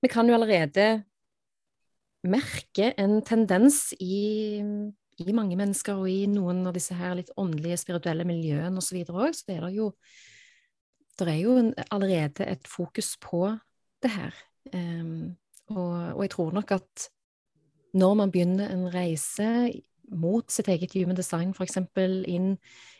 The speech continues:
in i sig själv och koppla sig på, på en måte vårt individuella, unika, naturliga uttryck, så, så vill vi på en måte komma i kontakt med det andliga i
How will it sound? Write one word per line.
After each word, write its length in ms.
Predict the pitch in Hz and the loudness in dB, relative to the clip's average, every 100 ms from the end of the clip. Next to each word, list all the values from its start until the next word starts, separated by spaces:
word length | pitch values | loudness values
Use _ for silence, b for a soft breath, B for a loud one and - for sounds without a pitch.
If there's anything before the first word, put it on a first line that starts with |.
| B | B
in 200 | 190 208 | 0 2
i 80 | 185 | 2
sig 140 | 208 | 0
själv 400 | - 175 170 180 | 0 2 2 2
och 80 | 175 | 0
koppla 340 | - 202 - 170 | -2 -4 -2 -4
sig 160 | 202 | -6
på, 340 | - 165 170 185 | -6 0 0 0
på 60 | - | -2
en 80 | |
måte 320 | 180 147 - 170 | -2 -2 -4 -4
vårt 760 | 160 160 190 180 - - - _ _ _ _ _ _ _ _ _ | -2 0 -2 -4 -14 -20 -20 _ _ _ _ _ _ _ _ _
individuella, 680 | 190 170 170 170 165 180 180 170 | -4 -2 0 0 0 0 -2 -2
unika, 400 | 170 160 - 185 | -2 -2 -4 -6
naturliga 840 | 180 175 - 165 175 180 165 160 165 | -6 -8 -8 -6 -6 -6 -6 -6 -6
uttryck, 380 | 180 - - 262 _ - _ b b b b b b | -8 -8 -6 -8 _ -20 _ b b b b b b
så, 420 | - - 185 180 180 | -12 -6 -2 -2 -2
så 540 | - - - 185 160 165 _ _ - | -8 -12 -8 -6 -8 -12 _ _ -2
vill 320 | 175 208 262 240 | 0 4 4 4
vi 60 | |
på 120 | 190 196 | 2 0
en 60 | |
måte 640 | 190 185 160 - - 196 185 _ _ _ _ _ _ _ | 2 2 0 -2 2 2 2 _ _ _ _ _ _ _
komma 220 | - 190 170 | -2 0 0
i 20 | |
kontakt 800 | - 175 - - - - - - | -2 -6 -4 -8 -10 -14 -12 -4
med 420 | 165 165 196 220 - _ _ | 0 0 0 -4 -10 _ _
det 100 | - - | -8 -2
andliga 520 | 185 151 147 170 170 | 0 0 -2 -2 -4
i 360 | - 156 160 | -4 -4 -4